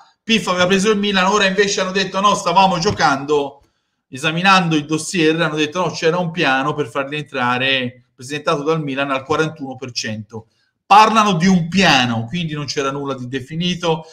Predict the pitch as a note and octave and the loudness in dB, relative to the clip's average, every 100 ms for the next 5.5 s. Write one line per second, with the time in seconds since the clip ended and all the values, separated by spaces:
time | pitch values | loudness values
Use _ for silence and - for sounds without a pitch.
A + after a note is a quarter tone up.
0 | _ D3+ D3 D#3 C#3+ C#3+ C#3 D3+ C#3 C3+ | _ -8 -4 0 0 -2 -6 -8 -8 -8
1 | C3+ E3 D#3+ D3+ D#3 D3+ - D3+ C#3+ - | -4 -2 0 -2 -2 -4 -4 -4 -4 -6
2 | - _ D#3 D#3+ D#3+ E3 D#3+ D#3+ - - | -18 _ -4 -4 2 4 4 2 -2 -4
3 | D3 - F#3+ E3+ D#3 D3+ E3 E3 G3+ F#3+ | -6 -2 0 4 4 2 0 -2 -2 0
4 | F#3 F#3 F#3 C3 C3 B2 - F#3+ - D3+ | 0 0 -2 -2 -4 -4 -6 -12 -8 -6
5 | D#3+ D3+ C#3+ C#3 C3+ | -6 -6 -6 -6 -8